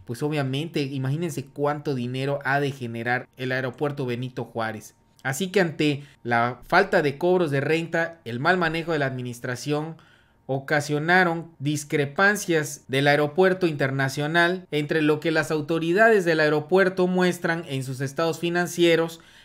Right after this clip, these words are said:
y los reportes otorgados a la cuenta pública, que aquí es a donde quería llegar con ustedes, amigos. Pues resulta que en el informe ejecutivo de la cuenta pública dos mil dieciocho de la Auditoría Superior de la Federación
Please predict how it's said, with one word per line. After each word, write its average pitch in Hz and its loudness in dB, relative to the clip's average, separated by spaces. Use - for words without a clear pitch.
y 214 2
los 202 6
reportes 160 2
otorgados 143 0
a 123 0
la 117 -2
cuenta 123 -6
pública, 226 -2
que 131 -4
aquí 160 4
es 175 6
a 175 4
donde 131 -2
quería 120 -2
llegar 160 4
con 185 4
ustedes, 214 4
amigos. 165 -2
Pues 165 2
resulta 226 4
que 190 4
en 170 4
el 165 2
informe 170 2
ejecutivo 147 -2
de 139 2
la 131 -2
cuenta 254 4
pública 220 0
dos 160 2
mil 220 0
dieciocho 185 0
de 147 0
la 139 0
Auditoría 135 -2
Superior 135 -4
de 160 0
la 127 -2
Federación 127 -4